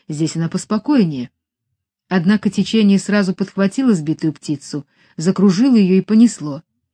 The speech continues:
И если мужчина в обмотках стрелял и убивал не для пустой забавы, а преследовал и практическую цель,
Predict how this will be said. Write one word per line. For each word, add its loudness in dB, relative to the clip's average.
И 4
если 4
мужчина 2
в 2
обмотках 0
стрелял 0
и -4
убивал 2
не 2
для 0
пустой -2
забавы, -2
а -2
преследовал 0
и -4
практическую -2
цель, -8